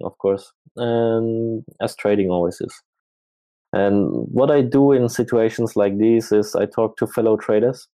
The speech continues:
how they have experienced that week. It always, like, it always helps to know that you're not alone in the boat. Other people I talked to, they got destroyed last week as well. <laughs> So I didn't do anything <laughs> wrong.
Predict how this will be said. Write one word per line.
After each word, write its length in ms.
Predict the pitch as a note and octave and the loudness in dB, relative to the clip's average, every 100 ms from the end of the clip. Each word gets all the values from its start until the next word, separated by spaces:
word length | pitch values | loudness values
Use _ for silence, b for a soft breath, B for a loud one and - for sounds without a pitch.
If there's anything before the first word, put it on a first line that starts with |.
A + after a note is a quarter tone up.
| _ _ _ - | _ _ _ -6
how 180 | A2 A2 | -2 0
they 280 | G#2+ G#2+ A2 | 2 2 2
have 200 | A2+ - | 0 -2
experienced 640 | G#2 - - A#2 A2+ A2 | -6 -4 0 2 2 -2
that 160 | G#2+ A2 | -2 0
week. 180 | B2 C3 _ _ _ _ - | 0 -2 _ _ _ _ -4
It 120 | G2+ | 0
always, 480 | G#2 G#2+ A2 - - G2 | 2 4 2 0 -4 -2
like, 200 | F#2+ - _ _ _ _ _ - | -2 -4 _ _ _ _ _ -2
it 40 | B2 | 2
always 280 | B2+ A#2+ A#2+ | 4 2 2
helps 400 | A2+ - - - _ | 0 0 -10 -20 _
to 100 | - | -6
know 200 | A#2 A2 | -2 0
that 160 | G#2+ G#2+ | 0 0
you're 120 | G2+ | -2
not 260 | G2 G2 - - | 0 -4 -6 -4
alone 320 | G#2 G2+ G2+ | 0 2 0
in 60 | G2+ | -2
the 80 | G2 | -4
boat. 340 | F#2 G2 G2+ - _ - | 0 0 -2 -12 _ -8
Other 200 | A2 A2 | -2 -2
people 360 | - - A2+ G#2 | -2 -2 2 2
I 80 | |
talked 300 | G2+ A2 G#2+ A2+ | 2 -2 -2 -2
to, 80 | |
they 140 | F#2+ F#2+ | 0 2
got 280 | F#2+ F#2 _ _ _ | 0 -2 _ _ _
destroyed 440 | G2+ - - G2 G#2 | -6 -4 0 2 2
last 300 | F#2+ F#2 - | 0 -2 -2
week 160 | G2+ | -2
as 160 | F#2+ - | -2 0
well. 300 | G2 F#2+ - | 0 0 -6
<laughs> 40 | - | -8
So 500 | G#2 A2+ - C#3 - _ _ _ - | -4 -4 -2 -4 -6 _ _ _ -4
I 80 | F2+ | 0
didn't 260 | G2+ A#2 A2+ | 2 2 4
do 160 | G#2+ | 4
anything 400 | G2+ A2+ - A2+ A#2 | 4 2 0 0 2
<laughs> 0 | |
wrong. 340 | A2+ G3 | 0 0